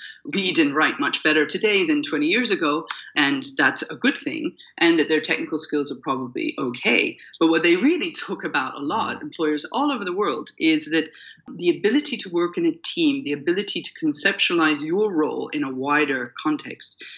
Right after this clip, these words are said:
Speaker 1: um, is what often is missing. So those core skills of cognitive, technical professional skills, and social emotional skills, that's what we're all gonna need more of, more and better quality. So those are the skills for the future. And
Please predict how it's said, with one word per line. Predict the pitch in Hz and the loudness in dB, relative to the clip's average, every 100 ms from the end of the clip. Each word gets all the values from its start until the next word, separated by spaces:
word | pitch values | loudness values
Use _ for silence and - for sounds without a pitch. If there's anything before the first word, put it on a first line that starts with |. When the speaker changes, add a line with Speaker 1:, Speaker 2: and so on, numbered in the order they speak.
| - | -10
Speaker 1:
um, | - 147 - | -2 0 2
is | 180 170 | 2 2
what | 185 175 | 2 2
often | 180 175 185 185 | 0 0 0 2
is | 185 175 | 0 0
missing. | 240 - - - | -2 0 -4 -2
So | - 208 220 - - - - | 4 4 4 -2 -18 -20 0
those | 220 285 | 4 4
core | - - 240 | 0 -4 -2
skills | 220 - 151 151 156 | -2 0 0 0 -2
of | 143 | -8
cognitive, | - 190 202 196 - 175 165 - - | -4 -4 -2 -4 0 0 0 -6 -6
technical | 165 190 - | -4 -2 -4
professional | - 156 123 - 156 | -2 2 2 4 2
skills, | - 147 147 143 | 2 2 2 0
and | - 147 | -4 0
social | 147 - 143 | 2 2 0
emotional | 160 165 147 | 2 2 0
skills, | 135 - 135 127 123 - - _ - | -2 -4 -4 -4 -8 -14 -20 _ 4
that's | 240 - - 196 | 4 4 -4 -6
what | 190 170 | -2 2
we're | 180 - | 0 0
all | 185 196 190 | -2 0 0
gonna | 160 143 | 0 0
need | 139 131 123 _ | -2 -6 -8 _
more | 147 165 156 120 | -4 0 2 0
of, | - - - | -6 -10 -14
more | - 160 180 214 | -6 -2 0 2
and | 196 | 2
better | 147 135 | 2 0
quality. | 131 131 131 151 - - - - _ - _ | -4 -8 -6 -6 -8 -10 -12 -16 _ -20 _
So | - 202 | -4 2
those | 254 311 | 4 4
are | |
the | 240 | 0
skills | - - 147 131 - - | -2 -4 -4 -4 -10 -10
for | - 143 | -4 -4
the | 139 | -4
future. | - - - 131 - - - | -8 -6 -4 -4 -4 -10 -4
And | 185 185 170 | -2 0 -4